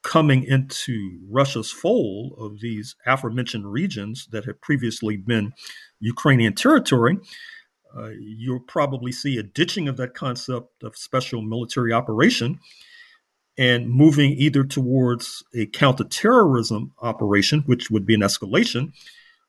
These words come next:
or perhaps even something, uh, higher on the scale of conflict than that. In any case, uh,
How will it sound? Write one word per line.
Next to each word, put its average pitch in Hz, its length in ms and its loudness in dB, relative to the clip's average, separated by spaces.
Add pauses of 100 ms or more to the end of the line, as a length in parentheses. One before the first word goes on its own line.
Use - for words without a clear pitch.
(180)
or 120 180 -2
perhaps 127 640 0
even 131 400 2
something, 131 580 -4 (100)
uh, 107 100 -18
higher 127 640 -2
on 117 180 2
the 110 100 2
scale 117 400 2
of 120 100 -6
conflict 131 480 2
than 165 180 4
that. 320 320 2 (1000)
In 139 160 2
any 196 180 2
case, 196 640 -2
uh, 139 220 -6